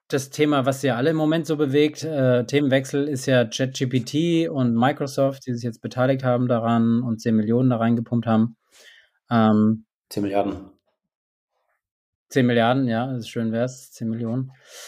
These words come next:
Speaker 1: Ähm,
Speaker 2: <laughs>
Speaker 1: gibt's ja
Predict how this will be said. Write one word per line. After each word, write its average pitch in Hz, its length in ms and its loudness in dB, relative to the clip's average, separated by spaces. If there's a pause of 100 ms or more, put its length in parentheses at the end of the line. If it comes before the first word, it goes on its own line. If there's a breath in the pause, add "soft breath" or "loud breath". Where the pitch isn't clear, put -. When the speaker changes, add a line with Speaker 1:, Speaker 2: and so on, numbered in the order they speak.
(300 loud breath)
Speaker 1:
Ähm, 117 800 0 (260)
Speaker 2:
<laughs> - 340 -20
Speaker 1:
gibt's 135 300 -14
ja 131 500 4